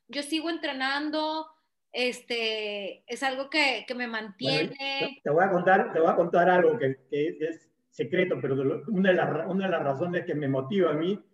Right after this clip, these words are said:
Speaker 2: es que nosotros usamos este relojito, ¿no es cierto? Y este relojito Garmin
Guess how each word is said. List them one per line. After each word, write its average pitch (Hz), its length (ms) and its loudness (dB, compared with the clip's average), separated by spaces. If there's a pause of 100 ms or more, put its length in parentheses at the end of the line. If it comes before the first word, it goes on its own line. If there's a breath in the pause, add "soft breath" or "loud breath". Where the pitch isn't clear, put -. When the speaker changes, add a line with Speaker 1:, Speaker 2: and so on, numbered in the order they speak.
(340)
Speaker 2:
es 165 140 -6
que 185 160 0
nosotros 165 400 0
usamos 170 320 0
este 180 180 0
relojito, 143 520 0
¿no 139 80 -2
es 135 60 -4
cierto? 160 360 -6 (400 soft breath)
Y 139 100 -4
este 190 140 2
relojito 185 560 4
Garmin 190 580 0